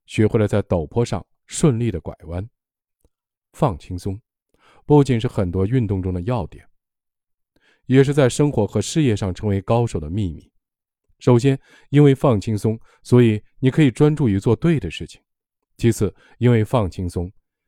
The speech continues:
你可以将资源合理地分配在正确的事情上，把事情做对。千万不要被这本书的名字欺骗了。轻松主义里的“轻松”并不是指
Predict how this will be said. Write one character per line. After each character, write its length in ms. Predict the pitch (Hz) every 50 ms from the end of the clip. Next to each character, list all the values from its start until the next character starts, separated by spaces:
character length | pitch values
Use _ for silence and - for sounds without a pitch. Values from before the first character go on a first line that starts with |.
| _ -
你 100 | 131 127
可 120 | - -
以 80 | 151 123
将 200 | 107 131 120 117
资 200 | - - 147 143
源 160 | 120 101 98
合 220 | - - - 98 110
理 120 | 120 104
地 100 | 85 80
分 220 | - - 104 101
配 140 | 101 104 95
在 180 | - 90 80 78
正 260 | - - - 135 117
确 120 | 92 - 90
的 100 | 80 78
事 180 | - - 95
情 140 | - - 73 -
上， 140 | - - - _ _ _ _ _
把 160 | _ - 98 95
事 200 | - - 120 107
情 200 | - - 73 - _ _ _ _ _ _ _ _
做 200 | _ - 117 85 -
对。 240 | - 95 95 95 - _ _ _ _ _ _ _ _ _ _ _ _ _ _ _ _ _ _ _
千 240 | - - 135 135 131
万 180 | 131 123 110
不 80 | 101 113
要 140 | 110 101 95
被 160 | 101 107 104
这 260 | - - 151 135 107
本 180 | 87 92 82 80
书 140 | - 110 104
的 80 | 98
名 200 | 90 82 78 85
字 120 | 95 98 80
欺 260 | - - - 104 98
骗 200 | - - 117 90
了。 100 | 80 - _ _ - _ _ _ _ _ _ _ _ _
轻 240 | - - 147 147 143
松 220 | 135 143 139 143
主 160 | 127 113 95
义 100 | 98 101
里 100 | 98 92
的 100 | 78 76
“轻 220 | 76 - - 104 104
松” 220 | - 107 101 110 - _ _ _ _ _ _ _
并 200 | - 165 156 143
不 60 | 120
是 140 | 120 135 127
指 400 | 113 - - 101 90 85 85 -